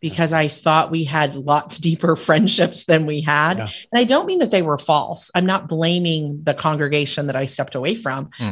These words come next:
Speaker 1: for that. It's just the role that they saw me in, right?
Speaker 2: Right.
Speaker 1: I
Speaker 2: Right.
Speaker 1: was the person they called at two A M to come to
Speaker 2: That's
Speaker 1: the
Speaker 2: right.
Speaker 1: hospital. I was the person, and now I'm not there for them anymore. And so
Speaker 2: Or even
Speaker 1: there
Speaker 2: to
Speaker 1: is
Speaker 2: have
Speaker 1: a
Speaker 2: coffee,
Speaker 1: Yeah,
Speaker 2: you know,
Speaker 1: there
Speaker 2: on,
Speaker 1: is a
Speaker 2: on
Speaker 1: little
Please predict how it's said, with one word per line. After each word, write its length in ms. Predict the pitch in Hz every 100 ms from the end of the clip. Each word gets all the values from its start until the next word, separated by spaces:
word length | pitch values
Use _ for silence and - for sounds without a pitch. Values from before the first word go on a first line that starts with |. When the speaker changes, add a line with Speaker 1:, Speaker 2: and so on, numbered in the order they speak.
| 90
Speaker 1:
for 260 | 190 226
that. 340 | 226 147 127 - _ -
It's 220 | 233 -
just 200 | 311 -
the 120 | 196
role 300 | 160 165 180
that 180 | 160 139
they 100 | 131
saw 320 | - - 131
me 240 | 143 101 95
in, 240 | 87 165 -
right? 280 | 147 139 147
Speaker 2:
Right. 260 | 113 104 - _ _ -
Speaker 1:
I 80 | 180
Speaker 2:
Right. 60 | 190
Speaker 1:
was 160 | 190 170
the 80 |
person 360 | 175 170 160 165
they 120 | 151
called 300 | 147 156 147
at 100 | 147
two 200 | - 156
A 180 | 135 131
M 260 | 147 - 160 -
to 80 | 170
come 200 | 165 143
to 80 |
Speaker 2:
That's 20 | 139
Speaker 1:
the 40 |
Speaker 2:
right. 120 | 139
Speaker 1:
hospital. 520 | 104 - _ - 165 -
I 160 | 160
was 160 | 170 170
the 60 | 156
person, 480 | - 156 - 151 143 - -
and 120 | 190
now 220 | 190 190 214
I'm 140 | 214
not 220 | 220 214
there 160 | 180 233
for 200 | - 151
them 380 | 143 139 143 - -
anymore. 520 | 151 143 139 - 180 - - -
And 80 |
so 100 | 170
Speaker 2:
Or 40 | 170
even 120 | 190
Speaker 1:
there 80 | 196
Speaker 2:
to 60 |
Speaker 1:
is 60 | 185
Speaker 2:
have 120 | 214
Speaker 1:
a 40 | -
Speaker 2:
coffee, 480 | 196 254 165 131 - _ -
Speaker 1:
Yeah, 320 | 247 339 -
Speaker 2:
you 80 | 165
know, 80 | 151
Speaker 1:
there 100 | 165
Speaker 2:
on, 60 | 147
Speaker 1:
is 80 | -
a 60 |
Speaker 2:
on 60 | -
Speaker 1:
little 100 | 247